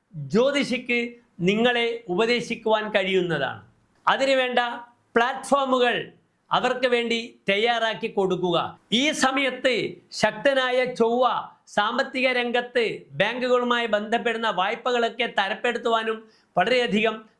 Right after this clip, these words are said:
സഹായിക്കുന്നു. പുതിയ പല സഹായികളെയും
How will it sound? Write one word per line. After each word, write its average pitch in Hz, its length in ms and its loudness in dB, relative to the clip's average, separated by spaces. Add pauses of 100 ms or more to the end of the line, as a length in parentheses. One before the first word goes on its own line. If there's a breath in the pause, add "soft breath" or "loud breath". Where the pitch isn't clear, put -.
(120)
സഹായിക്കുന്നു. 214 640 0 (400 loud breath)
പുതിയ 233 300 2
പല 226 140 2 (500)
സഹായികളെയും 233 800 0